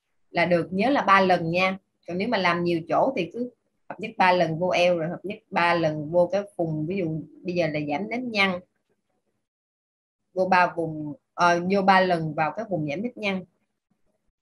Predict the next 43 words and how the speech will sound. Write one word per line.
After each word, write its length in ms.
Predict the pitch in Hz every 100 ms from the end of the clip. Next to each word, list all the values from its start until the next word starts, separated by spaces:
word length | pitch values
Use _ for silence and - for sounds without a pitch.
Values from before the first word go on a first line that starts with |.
| -
Rồi, 320 | 196 180 151 - _ _ _
bước 200 | 240 285
bốn 240 | 226 226 285
là 100 | 226
tập 100 | - 196 -
trung 240 | 240 226
truyền 200 | 202 180
tải 200 | 151 165
năng 240 | 254 220
lượng 340 | 196 165 160 190
đến 240 | 226 302
một 300 | 247 202 190 -
vị 180 | 165 -
trí 320 | 226 269 370
hoặc 140 | 254 -
hai 280 | - 240 233
vị 180 | 190 185
trí 160 | 254
hoặc 200 | 277 240 -
cả 160 | 185 -
ba 180 | 214 208
vị 200 | 165 160
trí 120 | 226
mình 240 | 269 220 180
muốn 120 | 233
làm 240 | 247 170
đẹp 160 | 160 156 _ -
cùng 200 | 196 185
một 140 | 165
lúc. 160 | 196 - - _ _ _ _ _ _
Ví 120 | 269 269
dụ 180 | 196
làm 240 | 185 180 180
đẹp 140 | 170 -
da, 340 | 190 214 214 214
giảm 140 | 160 185
nếp 200 | 247 220
nhăn, 340 | 214 208 208 170
giảm 120 | 151
vòng 140 | 202 -
eo 200 | 175 190
cho 100 | 190
đến 120 | 185